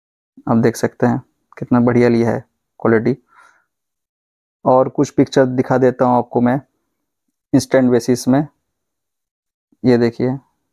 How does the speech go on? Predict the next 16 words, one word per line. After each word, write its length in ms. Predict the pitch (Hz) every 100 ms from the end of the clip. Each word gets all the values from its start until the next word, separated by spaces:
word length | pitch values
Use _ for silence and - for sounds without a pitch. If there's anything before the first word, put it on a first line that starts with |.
| _ - -
ये 240 | 120 120
फ्रंट 360 | 117 - 123 123
कैमरा 300 | - 120 117
से 260 | - 117 113 _ _ _ _ 117
लिया 200 | 113 110
गया 200 | 113 113
है। 160 | 131 - _ _ _ _ _
तो 340 | - 120 - - _ _ _ _ _ _ _ _ _ _
पिक्चर 360 | 143 - 175 165
क्वालिटी 360 | 147 139 135
में 140 | 139 131
भाई 360 | 123 123 123 -
इस 160 | 135 -
प्राइस 400 | - 120 120 -
रेंज 220 | 127 117
में 180 | 123 160